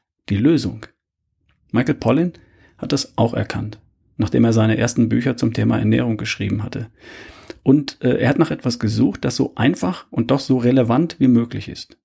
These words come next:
Relevant nicht für Gesundheitsexperten, sondern relevant für dich.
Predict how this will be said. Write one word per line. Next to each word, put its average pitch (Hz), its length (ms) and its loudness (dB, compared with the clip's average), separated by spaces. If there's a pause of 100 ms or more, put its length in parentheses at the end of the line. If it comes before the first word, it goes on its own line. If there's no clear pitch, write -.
(300)
Relevant 123 520 2
nicht - 180 2
für 127 160 0
Gesundheitsexperten, 135 1120 -2 (380)
sondern 117 320 2
relevant 113 400 2
für - 140 -6
dich. - 400 -6